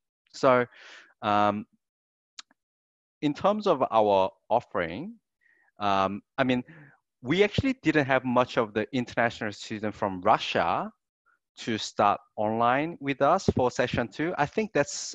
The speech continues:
uh, because of the time difference, uh, because I think at the moment time difference is actually seven hours.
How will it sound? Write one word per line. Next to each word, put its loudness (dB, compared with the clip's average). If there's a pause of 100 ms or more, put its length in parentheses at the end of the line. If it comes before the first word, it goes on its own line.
uh, 2
because -2
of 2
the 0
time 0
difference, -6
uh, 0
because -6
I 0
think -8
at -8
the -6
moment -2
time 0
difference -2
is -6
actually -6
seven 0
hours. -2